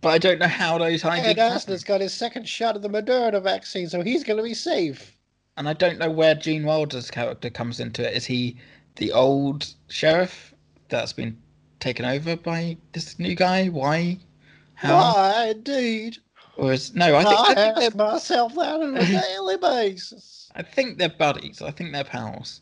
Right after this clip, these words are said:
Speaker 2: You and he
Speaker 1: But
Speaker 2: would
Speaker 1: maybe
Speaker 2: be.
Speaker 1: they don't start off as pals.
Speaker 2: Oh.
Speaker 1: I'm just, I'm spitballing
Speaker 2: You
Speaker 1: here.
Speaker 2: think
Speaker 1: I
Speaker 2: they're
Speaker 1: don't
Speaker 2: gonna hate each other until they learn to love each other?
Speaker 1: Y-,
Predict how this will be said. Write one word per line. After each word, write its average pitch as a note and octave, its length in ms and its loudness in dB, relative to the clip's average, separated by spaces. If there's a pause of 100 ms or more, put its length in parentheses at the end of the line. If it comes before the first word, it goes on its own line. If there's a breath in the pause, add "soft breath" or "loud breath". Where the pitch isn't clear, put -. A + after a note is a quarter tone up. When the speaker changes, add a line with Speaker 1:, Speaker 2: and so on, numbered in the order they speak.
(140)
Speaker 2:
You G3 200 -14
and C#3+ 120 -14
he B2+ 120 -16
Speaker 1:
But A#2 200 -8
Speaker 2:
would D3 40 -10
Speaker 1:
maybe E3 220 0
Speaker 2:
be. C#3+ 60 -2
Speaker 1:
they C#3 100 -2
don't C3 400 -8
start B2+ 340 -6
off B2+ 200 -8
as A#2 100 -12
pals. - 540 -14 (260)
Speaker 2:
Oh. C4+ 540 -8 (760)
Speaker 1:
I'm C3+ 140 -4
just, - 340 -10
I'm C3 120 -4
spitballing A#2 480 -6
Speaker 2:
You G#2+ 80 2
Speaker 1:
here. A#2+ 80 -4
Speaker 2:
think G3+ 180 0
Speaker 1:
I A2 80 -6
Speaker 2:
they're G#3 200 2
Speaker 1:
don't G#3 180 -2
Speaker 2:
gonna G3 160 2
hate A3+ 260 0
each A#3 220 -2
other A3 200 4
until G#3+ 280 4
they B3 120 0
learn G#3 300 0
to D4 60 -6
love C4 360 0
each F4+ 200 -2
other? F#4 180 0 (460)
Speaker 1:
Y-, - 260 -12